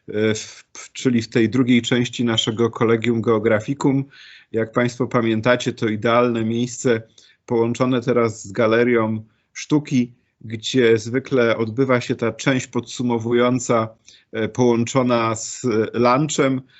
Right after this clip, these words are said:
gdzie żegnaliśmy państwa zawsze, gdy, e, wyjeżdżaliście, e, w różne części, e, kraju i spieszyliście się na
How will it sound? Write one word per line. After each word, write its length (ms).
gdzie 600
żegnaliśmy 680
państwa 440
zawsze, 440
gdy, 300
e, 800
wyjeżdżaliście, 1080
e, 60
w 280
różne 580
części, 600
e, 200
kraju 640
i 100
spieszyliście 640
się 160
na 360